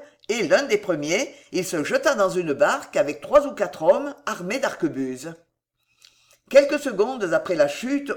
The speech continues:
ou plutôt le saut de Pardaillan, la Seine était sillonnée de barques, tandis que sur les rives, la foule attendait.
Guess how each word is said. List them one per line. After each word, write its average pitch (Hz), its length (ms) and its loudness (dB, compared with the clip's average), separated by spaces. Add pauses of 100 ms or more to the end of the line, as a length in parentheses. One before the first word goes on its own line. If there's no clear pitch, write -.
ou 170 80 -6
plutôt 156 340 -8
le 151 140 -2
saut 285 220 -6
de 254 100 -8
Pardaillan, 151 720 -4 (480)
la 208 140 2
Seine 285 300 6
était 165 220 -4
sillonnée 269 420 -4
de 147 100 -2
barques, 226 480 -2 (300)
tandis 254 380 2
que 240 160 -4
sur 160 220 -8
les 151 120 -2
rives, 247 420 -2
la 165 120 -6
foule 285 300 -2
attendait. 143 720 -2